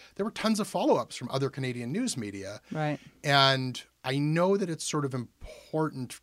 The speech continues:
Speaker 1: to you to say, "We're not here to compete with the Canadian news media, and they do their thing and we do ours, and there's more than enough news to go around." But a good reporter can't pass up a story like that. And if no one's touched it before, it makes it all the more attractive. I have to imagine that we'll see more of that. I mean, we should see more of that.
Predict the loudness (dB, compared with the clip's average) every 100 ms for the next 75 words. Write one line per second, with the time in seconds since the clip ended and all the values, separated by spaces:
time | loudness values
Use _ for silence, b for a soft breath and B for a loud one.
0 | -12 -6 -4 -4 -2 -2 0 0 2 4
1 | 2 2 0 -2 -6 -10 -10 -10 -6 -6
2 | -6 -12 -14 -12 -8 -8 -6 -6 -6 -6
3 | -6 -4 -4 -4 -4 -4 -4 -4 -6 -6
4 | -8 -8 -6 -4 -6 -8 -8 -6 -6 -8
5 | -8 -8 -10 -10 -10 -2 2 2 0 -6
6 | -14 b b b b b b 0 4 4
7 | 0 _ _ -20 -14 -4 2 4 4 0
8 | -2 -4 -4 -4 -4 -6 -8 -8 -6 -6
9 | -6 -2 -2 -2 -6 -8 -2 0 0 -2
10 | -2 -4 -6 -6 -2 -2 -4 -4 -4 -2
11 | -2 -2 -2 -4 -6 -6 -8 -10 _ b
12 | b b b b -2 -2 2 2 2 2
13 | 2 0 -4 -4 -4 -2 0 4 4 4
14 | 0 -6 -4 -2 2 2 0 -2 -4 -10
15 | -14 -14 -14 -16